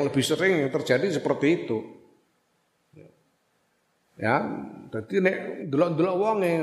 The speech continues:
wonge brangasan, wah, ya aku nek ngaku iso malah tambah muring-muring beger. Tambah dadekno fitnah.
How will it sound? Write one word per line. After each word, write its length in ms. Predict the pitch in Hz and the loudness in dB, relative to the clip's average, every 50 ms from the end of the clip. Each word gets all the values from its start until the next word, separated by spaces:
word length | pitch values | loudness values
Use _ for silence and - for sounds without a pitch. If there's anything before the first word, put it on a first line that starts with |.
| 143 | -2
wonge 400 | - - 131 135 143 156 170 165 | -4 -4 -2 0 0 2 0 0
brangasan, 560 | 165 - 117 117 123 135 135 127 143 127 127 120 117 | 0 2 2 2 2 2 0 2 2 2 2 2 2
wah, 320 | 131 127 127 131 127 117 | 2 2 2 2 2 0
ya 160 | 110 113 107 104 | 0 -2 -2 -2
aku 160 | 117 131 123 | -2 -4 -4
nek 160 | 120 123 123 | -2 -2 0
ngaku 480 | 123 117 110 107 110 - 131 135 135 123 | 0 2 2 0 -2 -2 -2 -2 -2 -2
iso 80 | 120 | -2
malah 240 | 113 113 107 107 107 104 - | -2 -2 0 -2 -2 -2 -4
tambah 240 | 107 92 92 95 | -6 -4 -4 -6
muring-muring 640 | 92 101 113 113 120 117 113 110 104 120 131 131 120 | -4 -2 0 0 2 2 0 2 2 2 2 2 0
beger. 640 | 104 98 - - - 127 123 120 - 98 92 - - - - _ _ _ _ _ _ _ _ _ _ _ _ _ _ _ _ _ _ _ _ _ _ _ - 110 123 120 - | -2 -4 -6 -2 0 0 0 0 -2 -8 -10 -14 -16 -20 -20 _ _ _ _ _ _ _ _ _ _ _ _ _ _ _ _ _ _ _ _ _ _ _ -20 -20 -20 -20 -8
Tambah 320 | - 101 104 104 107 107 98 | -2 -2 0 2 2 2 2
dadekno 400 | 98 107 104 - 120 117 117 107 | 2 2 2 2 0 -2 0 0
fitnah. 640 | - 147 165 160 160 151 135 131 123 - - - | 2 2 0 2 2 0 0 0 0 -4 -10 -16